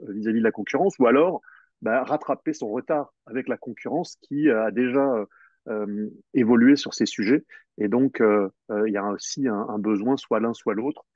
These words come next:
euh, mais, euh, de, de, d'être, euh, en phase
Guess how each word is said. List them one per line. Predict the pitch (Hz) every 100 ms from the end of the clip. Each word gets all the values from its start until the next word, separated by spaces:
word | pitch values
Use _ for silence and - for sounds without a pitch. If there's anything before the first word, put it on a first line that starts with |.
| _ _ -
euh, | 104 95 98 101 98 101 104
mais, | 101 104 123
euh, | 104 101
de, | 101 110
de, | - 101 98 104
d'être, | - - 127 - 113
euh, | 101 101 _ -
en | 110
phase | - 139 127